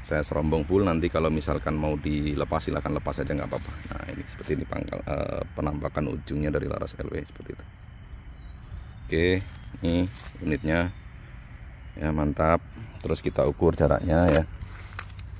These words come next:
Di samping pohon kelapa, nah, di sana tuh. Jauh banget kalau aku suruh nyamperin, waduh.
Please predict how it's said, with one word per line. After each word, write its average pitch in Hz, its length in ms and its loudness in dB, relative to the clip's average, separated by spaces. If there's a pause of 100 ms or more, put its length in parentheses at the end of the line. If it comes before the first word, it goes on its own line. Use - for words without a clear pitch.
(440)
Di 71 120 -10
samping 71 400 -4
pohon 73 240 -4
kelapa, - 400 -4
nah, 64 80 -2
di 69 80 -4
sana 69 280 0
tuh. 67 120 -8 (600)
Jauh 67 160 2
banget 67 240 0
kalau 69 200 0
aku - 120 -6
suruh 71 280 -4
nyamperin, 71 400 0
waduh. 67 240 -4